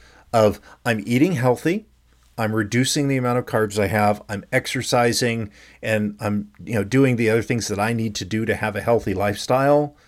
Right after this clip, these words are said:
that's a shift of identity. That's your, your, your new personal culture. You know, in the co-, in the company world, we call it the corporate culture. This is who we are. Well,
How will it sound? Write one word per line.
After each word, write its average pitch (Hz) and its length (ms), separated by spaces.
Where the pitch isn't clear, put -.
that's 143 240
a 147 80
shift 147 400
of 110 100
identity. 98 920
That's 139 260
your, 131 300
your, 131 400
your 143 360
new 139 200
personal 160 540
culture. 120 540
You 104 100
know, 98 60
in 101 60
the 107 60
co-, 139 160
in 127 140
the 123 80
company 175 340
world, 131 240
we 117 100
call 123 180
it 113 60
the 120 60
corporate 147 380
culture. 113 360
This 135 240
is 170 180
who 160 140
we 127 160
are. 104 400
Well, 98 300